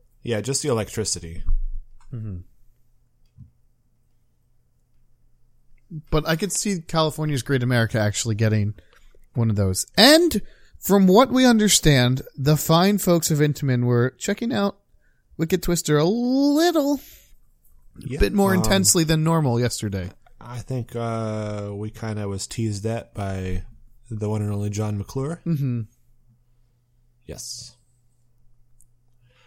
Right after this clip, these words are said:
Speaker 1: Um, the only thing that kind of makes me not think of an Impulse at Great America is that there's another one in town, basically.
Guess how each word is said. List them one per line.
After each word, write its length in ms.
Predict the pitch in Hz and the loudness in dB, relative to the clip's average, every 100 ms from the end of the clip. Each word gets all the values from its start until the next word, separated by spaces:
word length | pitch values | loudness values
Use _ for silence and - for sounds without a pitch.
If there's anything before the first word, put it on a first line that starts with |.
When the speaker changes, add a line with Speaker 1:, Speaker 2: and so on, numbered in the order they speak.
| _ _ | _ _
Speaker 1:
Um, 320 | 110 98 98 | -4 -4 -6
the 120 | 101 | -4
only 280 | - 165 202 | -2 0 0
thing 360 | 190 165 151 131 | 0 0 0 -2
that 540 | 120 113 110 - - - _ _ _ _ _ _ _ _ _ 494 _ _ _ _ _ _ _ - | -2 -2 -4 -8 -14 -14 _ _ _ _ _ _ _ _ _ -20 _ _ _ _ _ _ _ -18
kind 300 | - 131 165 | -8 -6 -4
of 280 | 180 147 - - | -4 -6 -10 -12
makes 380 | 120 120 120 - | -6 -6 -6 -6
me 100 | 120 | -6
not 360 | 107 104 82 - | -4 -6 -8 -10
think 380 | 110 101 92 - | -10 -10 -12 -14
of 640 | 101 95 90 90 87 - - - - | -12 -10 -8 -10 -14 -20 -20 -20 -12
an 100 | 117 | -10
Impulse 800 | 107 120 113 110 104 - - - _ - | -8 -8 -6 -6 -6 -8 -12 -16 _ -10
at 240 | 107 - | -8 -6
Great 160 | 127 117 | -6 -4
America 540 | 123 135 127 151 165 _ _ _ _ - | -4 -6 -6 -8 -10 _ _ _ _ -6
is 220 | 123 110 | -4 -2
that 240 | 135 - | -6 -6
there's 420 | - 127 123 123 110 | -4 -2 0 -4 -6
another 440 | 127 127 131 135 131 | -6 -2 -2 0 -2
one 500 | 117 120 107 98 98 _ _ _ _ | -2 -2 -4 -8 -12 _ _ _ _
in 180 | 117 107 | -6 -6
town, 320 | 110 101 90 | -6 -8 -8
basically. 500 | 78 71 - - 65 | -10 -14 -16 -20 -20